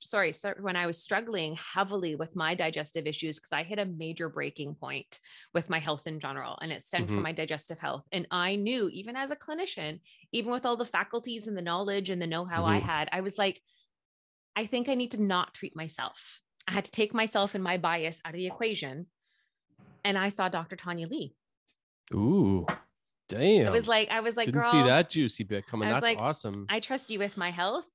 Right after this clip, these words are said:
Speaker 1: I was like, "Let's
Speaker 2: Yeah.
Speaker 1: do this."
Speaker 2: And you'd know
Speaker 1: Yeah.
Speaker 2: who's good, right? You know who's good when you're sort of good at whatever you do. You, you go to the dentist to find the best dentist. Yeah, she's great. So anyway, let's, let's, uh, my little,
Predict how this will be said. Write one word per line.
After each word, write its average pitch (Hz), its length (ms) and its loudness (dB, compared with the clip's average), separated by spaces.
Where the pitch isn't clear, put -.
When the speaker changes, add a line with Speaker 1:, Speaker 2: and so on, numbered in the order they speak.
Speaker 1:
I 185 60 -6
was 185 140 -6
like, 180 180 -2
"Let's 180 120 0
Speaker 2:
Yeah. 113 220 2
Speaker 1:
do 101 60 -2
this." 165 360 -6
Speaker 2:
And 143 120 0
you'd 165 160 2
know 147 120 6
Speaker 1:
Yeah. 147 40 4
Speaker 2:
who's 127 200 2
good, 117 260 -2
right? 101 360 -2
You 113 120 -8
know 110 100 -4
who's 107 160 -4
good 101 220 -4
when 101 140 -2
you're 95 140 0
sort 101 220 -4
of 98 100 -6
good 101 180 0
at 95 280 0
whatever 98 260 -2
you 92 120 -2
do. 98 260 0
You, 107 120 0
you 92 340 -2
go 107 180 2
to 113 80 4
the 107 100 4
dentist 104 480 0
to - 60 -20
find 104 280 0
the 90 60 -6
best 98 240 0
dentist. 98 440 -2
Yeah, 117 100 6
she's 156 320 4
great. 117 340 2
So 147 120 6
anyway, 143 180 8
let's, 131 240 4
let's, 135 400 2
uh, 120 240 2
my 117 280 -4
little, 117 440 -2